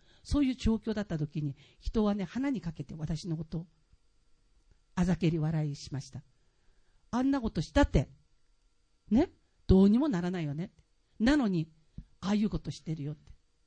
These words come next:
でもどうなったかって言ったら、結局は私の信仰、それを報いてくださったイエス様がいたから、私は報われたわけなんですよ。ね。だから、私は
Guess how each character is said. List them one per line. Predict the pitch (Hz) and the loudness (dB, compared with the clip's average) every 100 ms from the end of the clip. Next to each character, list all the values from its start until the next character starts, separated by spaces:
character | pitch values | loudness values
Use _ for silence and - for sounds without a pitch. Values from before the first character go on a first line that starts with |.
| _ _ _ _ _ _ _ _ _ _ | _ _ _ _ _ _ _ _ _ _
で | 240 277 | 0 2
も | 165 | 2
ど | 190 | 2
う | 185 | 0
な | 156 | -2
っ | |
た | - | -6
か | - | -12
っ | |
て | - | -8
言 | 143 | -6
っ | |
た | 165 | -6
ら、 | 190 - _ _ _ - | -6 -8 _ _ _ 6
結 | - - | 6 6
局 | 170 156 170 | -2 -4 -6
は | 202 - | -6 -4
私 | 151 170 160 214 | 0 0 -2 -4
の | 190 | -6
信 | - 202 208 | -6 -6 -6
仰、 | - 220 247 _ _ _ - | -4 -6 -8 _ _ _ -14
そ | - 202 | -2 0
れ | 214 | 2
を | 214 - - _ - 202 | 0 -4 -14 _ -2 2
報 | 226 - | 2 4
い | 320 | 2
て | - - | 2 -4
く | 151 | -4
だ | 151 | -2
さ | 160 | -4
っ | |
た | 156 165 160 - | -4 -6 -6 -4
イ | 220 | -4
エ | |
ス | 220 | -2
様 | 165 147 | -2 -2
が | - | -6
い | 175 | -6
た | 165 | -6
か | 156 151 | -6 -8
ら、 | 165 160 _ _ _ _ _ | -8 -12 _ _ _ _ _
私 | 170 160 156 185 | -2 -2 -2 -8
は | 190 160 | -8 -8
報 | 190 | -6
わ | 160 | -6
れ | 156 | -6
た | 160 | -8
わ | 151 | -10
け | 156 | -8
な | 156 | -10
ん | 156 | -10
で | |
す | 160 - | -16 -20
よ。 | 180 _ _ _ _ _ _ _ _ | -20 _ _ _ _ _ _ _ _
ね。 | 208 - _ _ _ _ _ _ _ | -16 -16 _ _ _ _ _ _ _
だ | 190 185 | -2 -2
か | 156 | -2
ら、 | 156 - _ _ _ | -6 -12 _ _ _
私 | 180 175 196 - 208 | 0 2 2 0 -2
は | 208 | -4